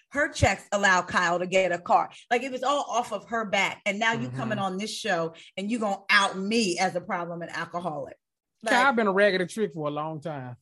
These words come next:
Speaker 1: Since
Speaker 2: <laughs>
Speaker 1: day one, day one, since day
Speaker 2: Yeah.
Speaker 1: one.
Speaker 2: Whew. You know what?
Speaker 1: L-, let me ask you a question. Do you think,
Speaker 2: Mm-hmm.
Speaker 1: though, where do you think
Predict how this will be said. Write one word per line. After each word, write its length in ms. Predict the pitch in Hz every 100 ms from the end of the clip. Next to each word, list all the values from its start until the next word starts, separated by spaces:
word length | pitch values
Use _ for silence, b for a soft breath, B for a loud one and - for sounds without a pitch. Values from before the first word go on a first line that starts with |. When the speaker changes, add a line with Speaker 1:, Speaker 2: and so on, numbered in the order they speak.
| 277
Speaker 1:
Since 320 | 247 - -
Speaker 2:
<laughs> 20 |
Speaker 1:
day 340 | - 277 294 285
one, 480 | 277 254 175 170 160
day 520 | 220 254 277 277 285 -
one, 960 | 180 185 196 262 311 247 190 165 147
since 300 | _ 175 185
day 200 | 175 185
Speaker 2:
Yeah. 200 | 190 190 185
Speaker 1:
one. 80 | 185 _ _ - b b b b b -
Speaker 2:
Whew. 520 | 214 330 359 339 156 B B -
You 160 | 156 185
know 140 | 175
what? 380 | 165 160 160 143 _ _ -
Speaker 1:
L-, 60 | 240 -
let 160 | 262
me 80 | 311
ask 180 | 277 254
you 60 | 233
a 40 |
question. 420 | 226 190 - 165
Do 100 | 156
you 220 | 190 214 262
think, 360 | - 262 131
Speaker 2:
Mm-hmm. 80 | -
Speaker 1:
though, 380 | 160 151 151 156 156 _ _ _ _ _ _ _ _
where 420 | - 156 214 311 349
do 120 | 269
you 280 | 247 226 220
think 600 | - - 185 165 -